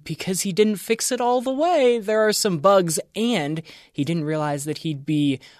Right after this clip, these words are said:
moving on in the game, not getting to replay the same level of jungle wilderness we had in the first one,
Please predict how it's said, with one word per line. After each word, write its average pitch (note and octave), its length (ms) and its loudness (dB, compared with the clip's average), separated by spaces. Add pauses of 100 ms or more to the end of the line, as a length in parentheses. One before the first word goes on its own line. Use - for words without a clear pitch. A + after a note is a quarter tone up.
(120)
moving D3+ 520 0
on F#3 300 -2
in D3+ 160 -4
the C#3 100 -4
game, C3 380 -6
not F3 220 4
getting F#3+ 220 2
to E3 160 0
replay F#3+ 640 2
the D3 100 -4
same D#3+ 360 0 (140)
level E3 560 4
of C3+ 260 -2
jungle D3 680 4
wilderness C#3 600 -4
we D#3 100 -2
had C#3 140 -2
in C#3 80 -4
the C3 80 -6
first - 300 -2
one, D#3 200 0